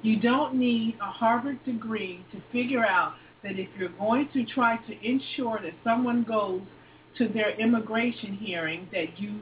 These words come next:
might want to send them to someone who actually has complied with the immigration laws." That's what the <laughs> governor of New Jersey said. <laughs>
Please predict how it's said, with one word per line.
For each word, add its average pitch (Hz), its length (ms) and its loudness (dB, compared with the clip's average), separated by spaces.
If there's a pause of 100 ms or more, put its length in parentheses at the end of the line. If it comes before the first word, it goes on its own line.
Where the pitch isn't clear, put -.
might 165 280 -2 (120)
want 202 300 -2
to - 100 -16 (160)
send 277 320 4
them 180 320 -4
to 196 180 -14
someone 214 480 2
who 208 100 -8 (100)
actually 202 600 -2 (320)
has 185 240 4 (200)
complied 208 760 2 (120)
with 190 200 -10
the 196 160 -14
immigration 180 680 -2
laws." 170 280 0 (1000)
That's 208 240 2
what 247 140 4
the - 100 2
<laughs> - 160 0
governor 269 520 0
of 254 100 -4
New 247 160 -6 (140)
Jersey 220 500 -6
said. 160 320 -6 (320)
<laughs> - 80 -16